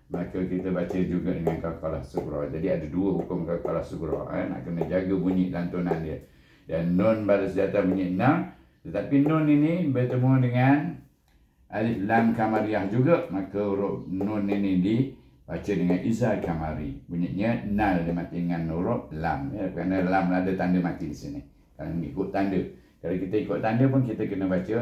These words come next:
nun ini dimatikan dengan lam, iaitu nal. Bunyi kha la qa la nal, khalaqnal,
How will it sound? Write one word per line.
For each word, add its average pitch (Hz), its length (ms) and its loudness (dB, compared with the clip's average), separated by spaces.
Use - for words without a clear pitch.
nun 101 240 -2
ini 101 400 2
dimatikan 90 640 2
dengan 80 160 -4
lam, 69 320 -6
iaitu 80 320 -8
nal. 76 320 0
Bunyi 90 340 -2
kha 123 720 2
la 107 560 2
qa - 400 0
la 113 400 2
nal, 113 640 0
khalaqnal, 117 1160 2